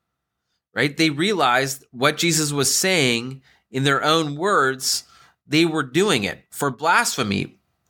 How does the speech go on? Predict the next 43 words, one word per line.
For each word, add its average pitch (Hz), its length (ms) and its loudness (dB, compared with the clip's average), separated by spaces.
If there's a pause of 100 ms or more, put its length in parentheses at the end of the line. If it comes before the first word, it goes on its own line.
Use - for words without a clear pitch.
(440)
you 104 100 -6
know, 135 160 2
because 143 580 -2 (140)
you 151 300 0
being 160 280 0
a 165 40 0
man, 120 440 0
make 113 280 0
yourself 131 500 0
God. 156 360 0 (280)
It 135 260 2
was 156 160 0
what 156 200 0
they 196 140 2
were 185 120 0
doing 165 320 -2
in 151 80 -2
their 127 180 0
own 151 360 0
life. 135 500 -2 (520)
They 185 120 2
knew 226 120 2
exactly 175 520 0
what 147 180 -2
Jesus 156 300 0
was 135 200 0
saying 180 280 0
by 131 140 2
calling 170 560 -2
God 143 260 2
his 123 160 -4
Father. 147 400 2
Jesus 180 320 0
was 143 160 -2
declaring 156 380 0
that 123 140 0
he 202 180 0
was 139 240 0
the 123 80 -2
Son 135 240 0
of 127 100 -6
God. 131 320 0
Literally, 143 500 -2